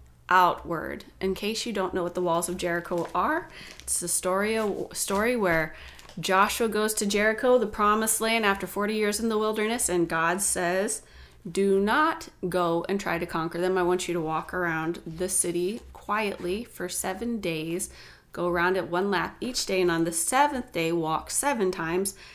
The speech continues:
and then I want you to shout, and I will give you the victory." That doesn't seem like an excellent plan,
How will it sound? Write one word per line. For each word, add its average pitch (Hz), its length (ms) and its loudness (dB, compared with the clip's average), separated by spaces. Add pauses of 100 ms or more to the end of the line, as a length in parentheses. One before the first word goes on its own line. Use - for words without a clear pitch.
(220)
and 247 200 2
then 254 300 4
I 269 160 4
want 180 380 0
you 170 300 2
to 170 340 -4
shout, - 560 -6 (1500)
and 196 160 4
I 160 100 2
will 160 100 -4
give 160 200 -8
you 170 80 -2
the 190 80 0
victory." 175 560 -4
That 175 180 -8
doesn't 185 280 -2
seem 226 300 0
like 185 300 0
an 208 160 -2
excellent 196 520 -2
plan, 202 520 -2